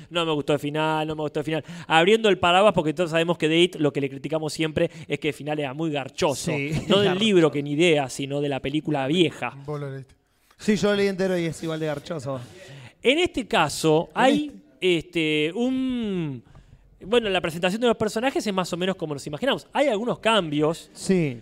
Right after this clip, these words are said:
Speaker 1: Por ejemplo, el, el asmático no está, eh, subyugado por su madre, sino por un alto complejo de Edipo.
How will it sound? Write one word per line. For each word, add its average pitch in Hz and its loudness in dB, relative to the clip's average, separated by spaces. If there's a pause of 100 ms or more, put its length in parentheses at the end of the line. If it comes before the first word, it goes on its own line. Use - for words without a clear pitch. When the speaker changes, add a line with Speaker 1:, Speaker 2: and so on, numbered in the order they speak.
(140)
Speaker 1:
Por 170 4
ejemplo, 160 4
el, 160 2
el 156 0
asmático 165 4 (280)
no 175 -2
está, 202 4
eh, 147 4
subyugado 165 4
por 151 0
su 160 -2
madre, 185 4
sino 185 0
por 196 -2
un 160 -8
alto 165 2
complejo 170 0
de 214 4
Edipo. 196 4